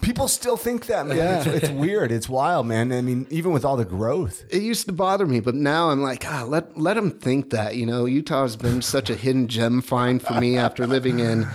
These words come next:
Speaker 2: Idaho, Montana, Wyoming, Indiana, Illinois, Arizona, Alaska.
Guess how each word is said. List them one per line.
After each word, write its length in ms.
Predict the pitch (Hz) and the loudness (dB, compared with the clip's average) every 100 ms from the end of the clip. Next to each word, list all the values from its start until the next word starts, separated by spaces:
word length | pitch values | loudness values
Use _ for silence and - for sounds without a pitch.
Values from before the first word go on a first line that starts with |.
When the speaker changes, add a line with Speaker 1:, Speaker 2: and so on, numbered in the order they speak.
| - - - | -10 -14 -6
Speaker 2:
Idaho, 560 | 139 139 139 131 131 123 | -2 0 0 0 0 2
Montana, 680 | 113 113 - 131 123 123 | 0 -2 -2 -2 2 2
Wyoming, 680 | 120 113 110 117 120 120 117 | 2 2 2 2 2 0 0
Indiana, 560 | 110 107 113 117 120 120 | -2 -2 -2 0 0 0
Illinois, 800 | 113 107 110 117 120 117 117 113 110 - - - _ | 0 -2 -2 -2 0 0 0 -2 -6 -20 -20 -20 _
Arizona, 760 | 131 123 113 104 113 117 113 110 | 0 0 0 -2 0 0 2 0
Alaska. 800 | 107 117 123 - - 113 113 | 0 -2 -4 -4 -2 2 2